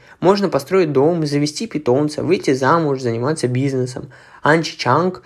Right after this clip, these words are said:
скупала и продавала дома за виртуальную валюту, линден-доллары. Но ее при желании можно было покупать и продавать за настоящие деньги. Что она и сделала.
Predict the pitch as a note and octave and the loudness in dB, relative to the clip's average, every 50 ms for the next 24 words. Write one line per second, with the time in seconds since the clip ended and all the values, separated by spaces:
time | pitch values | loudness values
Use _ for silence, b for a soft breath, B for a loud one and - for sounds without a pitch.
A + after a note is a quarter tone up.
0 | B B B B - - - - D3 E3 F#3+ G3+ G3+ G3 G3 E3+ D#3+ E3 D#3 D#3 | B B B B -18 -16 -4 0 2 2 4 4 2 2 2 2 4 4 4 4
1 | D#3+ D#3+ D#3+ D3+ D3 C#3+ A#2 A#2 A#2+ A#2+ C3+ D3 D3+ D3 C3+ C3+ B2+ B2+ C3 A#2+ | 4 2 2 2 2 2 0 0 0 -2 -2 -2 0 0 0 0 0 2 2 2
2 | A#2+ A#2+ B2 B2+ A#2+ A#2+ A#2 A#2+ C3 B2+ B2 B2 B2+ - - - b b b b | 2 2 2 2 2 2 2 2 2 0 -2 -2 -6 -8 -10 -12 b b b b
3 | b b b - C#3+ D#3 E3 E3 D3+ D3+ D3+ D#3 D3 D3 D3 C#3 C3 B2 A2+ A2+ | b b b -2 0 0 0 2 2 2 2 2 4 4 4 4 4 2 0 -2
4 | A2+ - - _ b b b b b C3 C3+ C3+ D3 F3+ G#3 A3 G#3+ - - E3 | -6 -10 -14 _ b b b b b 0 2 4 6 6 4 4 2 0 -2 0
5 | D#3 D3+ D#3 D#3 F#3+ G#3+ A3 G#3 F#3 E3 E3 D#3+ D#3 D#3+ D3 D3 C#3+ C#3+ C#3+ C#3+ | 2 4 4 4 4 4 2 2 2 4 2 2 2 2 0 2 2 2 2 2
6 | D3 C#3 B2+ - A2+ - - A2+ C3 F3+ F3+ - - - - C#3+ B2+ A#2+ A#2+ A2 | 0 -2 -2 -2 -2 -2 0 2 2 2 0 -4 -6 -6 -2 -2 0 2 2 4
7 | A#2 A#2+ C3+ D3 C3+ B2+ B2+ B2 B2+ - A#2+ A#2+ B2 B2 - B2+ C3 C#3 B2 A2 | 4 4 2 2 0 -2 -2 -4 -2 0 0 0 0 0 -4 -6 -6 -4 -4 -4
8 | G#2+ - - - - - - _ b b b b b b b b b - - D#3+ | -4 -6 -8 -12 -14 -16 -20 _ b b b b b b b b b 0 4 4
9 | E3+ F3 F3 F3 E3+ E3 D#3 D3 C3+ B2 B2+ B2+ A#2+ A2 A2 A2+ - - | 4 4 2 0 0 0 0 -2 -2 0 2 2 2 2 0 -4 -8 -12